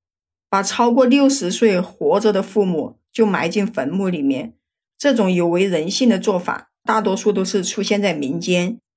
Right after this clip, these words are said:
也大多数啊，都是记载在野史上。因为这种墓葬的方式它非常的特别，而且是活人下葬，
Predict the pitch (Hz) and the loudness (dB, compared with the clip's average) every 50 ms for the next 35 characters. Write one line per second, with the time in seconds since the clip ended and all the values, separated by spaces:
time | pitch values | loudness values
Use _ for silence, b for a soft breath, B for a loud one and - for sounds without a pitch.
0 | _ _ _ _ _ - - 175 170 165 233 233 240 233 233 196 190 190 - - | _ _ _ _ _ -6 -2 0 0 0 0 0 0 0 0 -2 -2 -4 -4 -4
1 | 196 170 - - - 180 185 - 220 - - 226 214 - 156 - - 196 190 170 | -4 -4 -4 -6 -6 -6 -6 -6 -6 -4 -2 -2 -2 -2 -4 -6 -4 -4 -4 -4
2 | 160 160 160 165 180 220 226 - - - 185 - - - - - _ _ _ _ | -4 -4 -4 -2 0 0 0 -2 -6 -8 -8 -8 -6 -8 -8 -10 _ _ _ _
3 | _ _ _ - 240 226 240 277 285 277 294 294 247 220 180 175 208 240 277 254 | _ _ _ 0 2 4 4 4 4 2 2 2 2 2 2 2 4 4 4 4
4 | 240 240 220 208 202 - 233 220 220 226 233 - 208 - - 233 233 - 247 240 | 2 2 0 0 0 -2 -2 0 2 0 0 0 -4 -2 -4 -4 0 0 -2 -2
5 | - 185 185 196 226 - - 254 - - - 165 160 170 175 226 - _ _ _ | -2 -4 -6 -6 -6 -2 0 0 0 0 -2 -6 -4 -4 -6 -6 -8 _ _ _
6 | _ _ _ _ - - 185 208 226 - 190 185 185 - 226 233 - - 175 165 | _ _ _ _ -4 0 0 0 2 0 -2 -2 0 -2 -2 -2 -2 -6 -4 -2
7 | 165 208 226 202 185 208 - - 202 190 190 - 180 - - | 0 2 2 2 0 -2 -2 -2 -4 -4 -2 -4 -6 -6 -6